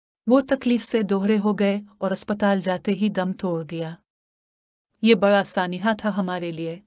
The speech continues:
हम गरीबों की तो कल कायनात ही अब्बा थे।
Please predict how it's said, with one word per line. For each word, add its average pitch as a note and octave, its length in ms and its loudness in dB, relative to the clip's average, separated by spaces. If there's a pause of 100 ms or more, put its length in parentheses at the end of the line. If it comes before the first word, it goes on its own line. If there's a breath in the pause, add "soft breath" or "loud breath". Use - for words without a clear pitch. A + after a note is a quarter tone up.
(400)
हम C#4 180 6
गरीबों A3 360 2
की G#3 160 -4
तो G3+ 140 -6
कल C4 240 4
कायनात F#3 640 -4
ही G#3+ 80 0
अब्बा F3 320 -2
थे। - 220 -20